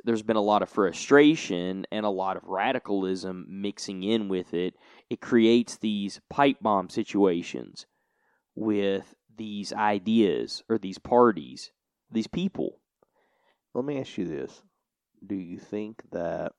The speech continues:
Speaker 2: <clears throat> a big problem with some of the way people are trying to handle things today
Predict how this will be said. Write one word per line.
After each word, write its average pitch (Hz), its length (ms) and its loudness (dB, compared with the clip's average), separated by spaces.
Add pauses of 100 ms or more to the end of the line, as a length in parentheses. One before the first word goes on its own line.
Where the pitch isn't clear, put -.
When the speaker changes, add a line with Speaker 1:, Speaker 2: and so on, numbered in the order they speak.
(300)
Speaker 2:
<clears throat> - 180 -16 (920)
a 101 80 -8 (120)
big 104 240 -2
problem 76 800 -2 (400)
with 73 180 -12
some 78 400 -12
of 69 380 -10 (600)
the 82 80 -10
way 78 240 -6
people 71 480 -14
are 76 60 -18
trying 71 500 -18
to - 140 -20 (100)
handle 78 680 -10 (600)
things 71 720 -12
today 73 840 -6